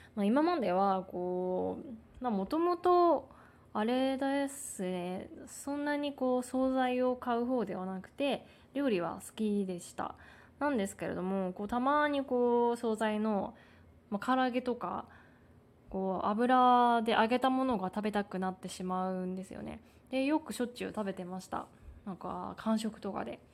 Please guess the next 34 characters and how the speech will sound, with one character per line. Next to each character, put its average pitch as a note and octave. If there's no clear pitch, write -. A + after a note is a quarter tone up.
な D#4
ん D4+
で G#3
す G3+
け F#3+
れ F#3
ど F3+
も、 G3+
ま G3+
あ、 -
そ -
れ D4
も D4
減 A3
ら A#3
し -
て B3+
い A#3+
こ B3
う A3+
か F3+
な F3+
と F3+
い F#3
う -
ふ -
う F3+
に F3+
思 F#3
っ F3
て F3+
い F3+
ま F#3
す。 -